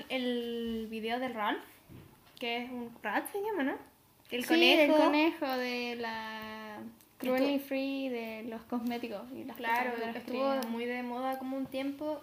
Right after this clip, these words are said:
Speaker 1: o sea, no de moda, como que se hizo,
Speaker 2: Vi-,
Speaker 1: eh,
Speaker 2: muy viral.
Speaker 1: muy viral. Eh,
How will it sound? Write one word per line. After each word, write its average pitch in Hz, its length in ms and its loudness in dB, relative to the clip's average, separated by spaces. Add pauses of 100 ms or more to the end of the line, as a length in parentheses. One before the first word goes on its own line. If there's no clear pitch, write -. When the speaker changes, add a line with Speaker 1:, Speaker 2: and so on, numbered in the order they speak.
Speaker 1:
o 214 60 -16
sea, 208 160 -6
no 208 100 -4
de 220 100 -2
moda, 214 300 -4
como 208 240 -6
que 214 100 -8
se 233 120 -6
hizo, 247 440 0
Speaker 2:
Vi-, 240 180 4
Speaker 1:
eh, 254 140 6
Speaker 2:
muy 254 200 6
viral. 240 380 2
Speaker 1:
muy 233 180 -4
viral. 240 340 0 (1040)
Eh, 214 800 -8